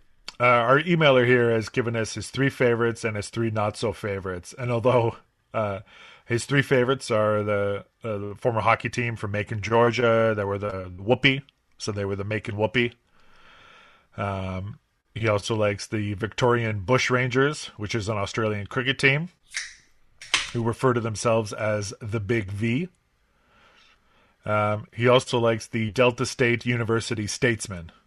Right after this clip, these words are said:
which is loca-, located in Cleveland, Mississippi. Their team mascot and alternate nickname is known as the Fighting Okra, the healthiest of legumes. Uh,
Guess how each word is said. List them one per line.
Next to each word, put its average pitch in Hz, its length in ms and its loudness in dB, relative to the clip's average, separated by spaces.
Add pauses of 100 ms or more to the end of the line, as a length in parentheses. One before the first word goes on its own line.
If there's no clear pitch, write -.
(840)
which 110 180 -6
is 101 120 -6
loca-, 113 520 0
located 127 680 2
in 107 140 -6
Cleveland, 135 400 -2
Mississippi. 117 680 -2 (420)
Their 110 180 -2
team 127 280 -4
mascot 117 500 2
and 110 120 -4
alternate 110 420 -2
nickname 110 420 -6
is 104 180 -6
known 110 320 -2
as 104 320 -6
the 104 120 -6
Fighting 113 480 -2 (100)
Okra, 113 500 -2 (640)
the 110 120 -4
healthiest 117 600 2
of 101 140 -2
legumes. 120 680 -4 (840)
Uh, 104 460 0